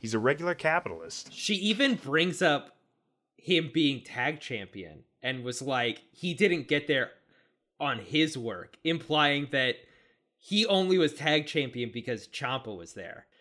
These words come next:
Speaker 2: Such a big fuck you.
Speaker 1: It's a super fuck you, but it's also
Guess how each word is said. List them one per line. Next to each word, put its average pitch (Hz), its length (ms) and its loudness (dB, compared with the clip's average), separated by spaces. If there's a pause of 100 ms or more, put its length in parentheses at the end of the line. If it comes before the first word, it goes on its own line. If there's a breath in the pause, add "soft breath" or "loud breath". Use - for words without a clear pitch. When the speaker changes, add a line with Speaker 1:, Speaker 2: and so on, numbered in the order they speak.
(120)
Speaker 2:
Such 170 420 4
a 175 100 6
big 135 380 2
fuck 135 400 -2
you. 113 360 -4 (200)
Speaker 1:
It's 165 180 6
a 147 120 10
super 147 600 8
fuck - 320 4
you, 92 200 0 (200 loud breath)
but 160 140 8
it's 175 200 4 (180)
also 175 540 8